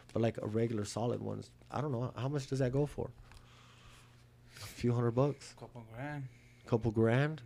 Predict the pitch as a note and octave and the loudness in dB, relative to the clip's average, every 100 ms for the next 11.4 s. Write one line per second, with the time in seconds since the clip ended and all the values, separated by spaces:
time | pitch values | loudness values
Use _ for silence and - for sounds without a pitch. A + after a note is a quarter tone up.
0 | A2+ G#2 F#2+ A2+ A#2 - A2+ A2+ G#2+ G#2 | -14 -14 -14 -16 -18 -20 -18 -18 -18 -16
1 | G#2+ C#3 A2+ G#2+ - G#2+ G2+ A#2 G2+ G#2 | -12 -2 2 2 -2 -12 -12 -14 -14 -14
2 | A#2 A2+ G2+ G2+ A2 A#2+ - - - - | -14 -16 -16 -14 -14 -16 -20 -20 -20 -20
3 | - - - C3 B2+ B2+ C3+ - - - | -20 -6 -2 2 4 4 2 -6 -20 0
4 | B2 A2 A2 - A2 A2 G#2 C#3 B2+ A2 | 4 6 4 4 6 6 4 4 4 4
5 | A#2 G#2 G#2+ G#2 G#2 - - G#2+ - G2 | 2 0 -2 -10 -14 -16 -8 -6 -2 -4
6 | - A#2 A2 G2 A#2+ - B2 B2+ B2 B2+ | 0 0 0 -4 -12 -4 2 4 4 2
7 | - B2 A#2+ A#2+ B2 A2 - A#2+ A#2+ - | 0 -2 2 2 4 2 2 -2 -4 -6
8 | - B2 C3+ C#3 A#2+ C3 A#2 A2 B2 A#2+ | 4 8 10 8 8 8 6 6 6 4
9 | A2 A2 G#2 G2+ A2 A#2+ A#2 B2 B2+ A2+ | 2 0 2 2 2 0 -2 2 2 4
10 | A#2+ A2+ C3+ C3+ C#3 B2+ G#2+ G2+ G#2 A2 | 4 2 -4 -8 -8 -10 -10 -10 -8 -6
11 | A#2+ C3 A#2+ A2 | -4 -4 -6 -8